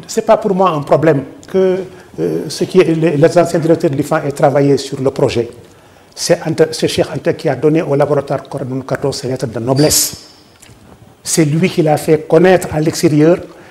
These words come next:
et c'est lui qui lui a permis de dater, n'est-ce pas, d'un certain nombre de, de, d'objets qui ont permis de révolutionner,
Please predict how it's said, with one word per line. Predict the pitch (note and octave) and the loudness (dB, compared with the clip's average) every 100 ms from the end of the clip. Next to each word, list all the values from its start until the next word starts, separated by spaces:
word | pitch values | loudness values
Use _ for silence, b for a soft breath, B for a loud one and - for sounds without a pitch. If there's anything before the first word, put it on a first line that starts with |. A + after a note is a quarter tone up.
| B - | B -8
et | |
c'est | - - | -4 -2
lui | C#3+ D3+ F#3 | 0 2 0
qui | F#3+ D3 | -2 -2
lui | D3 | -2
a | C#3 | -2
permis | - D#3 E3 E3+ F#3 B B | 0 0 2 0 -2 B B
de | C3 D#3 | 0 2
dater, | C3+ F#3+ - E3+ - - - _ _ _ | 4 4 4 2 0 -18 -20 _ _ _
n'est-ce | D3 - | -14 -12
pas, | - A#2+ - _ | -12 -14 -16 _
d'un | C#3+ E3+ | -8 -8
certain | F3 E3+ | -6 -4
nombre | D#3+ E3 D3+ | -2 -2 -4
de, | C3 C3+ | -6 -6
de, | - - | -8 -4
d'objets | B2 E3+ C#3+ E3+ - - - - - | -2 0 0 -2 -6 -20 -20 -20 -10
qui | D#3+ | -6
ont | D3 | -4
permis | D3+ D#3 D#3+ | -2 -2 -2
de | C#3 | -4
révolutionner, | C#3 C3+ C3+ - C3+ C#3+ | -4 -6 -8 -8 -10 -10